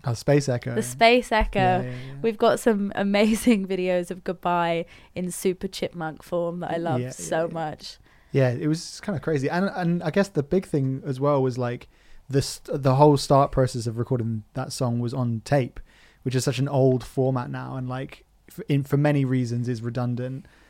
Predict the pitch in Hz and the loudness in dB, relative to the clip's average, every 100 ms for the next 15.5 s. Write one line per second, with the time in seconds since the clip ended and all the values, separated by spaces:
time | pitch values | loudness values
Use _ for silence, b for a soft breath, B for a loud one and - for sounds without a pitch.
0 | b b - 135 139 139 139 131 123 127 | b b 0 2 4 4 2 2 2 0
1 | - 131 123 127 135 139 - 120 120 120 | -2 -2 2 0 0 -4 -4 -2 -2 -6
2 | 123 139 147 139 - 147 147 120 120 - | -6 -4 -2 -2 0 2 2 2 -2 -6
3 | _ - - 123 120 - _ - 135 - | _ -12 -6 -4 -4 -10 _ -12 -12 -2
4 | 135 117 110 117 120 - 139 123 131 127 | 0 0 -2 -6 -8 -10 -10 -2 2 2
5 | - 117 120 127 - _ b b 190 131 | 0 -4 -6 -8 -12 _ b b 0 2
6 | 123 123 107 135 123 120 135 131 120 120 | 2 -2 -2 -2 0 0 -2 -4 -4 -6
7 | 123 127 120 - 123 120 123 120 123 135 | -8 -8 -6 -2 -2 -2 -4 -6 -8 -8
8 | 123 - 123 120 117 - 131 127 127 120 | -8 -6 -4 -4 -4 -2 -2 -2 -4 -6
9 | 123 - 123 123 117 b b b b - | -8 -8 -8 -8 -12 b b b b -6
10 | 127 123 - 135 143 - 131 123 127 131 | -6 -4 0 2 2 2 0 2 0 0
11 | 120 131 127 123 123 117 117 120 117 b | 2 2 2 0 0 -2 -2 -4 -4 b
12 | b b b b _ 147 - 147 131 127 | b b b b _ -14 -2 2 4 2
13 | 127 - 139 135 131 123 120 120 - 139 | 0 0 2 2 2 0 0 -4 -2 2
14 | 131 123 123 113 131 123 117 123 123 131 | 2 2 0 0 0 0 -2 -4 -4 -4
15 | 117 110 107 - | -2 -2 -4 -6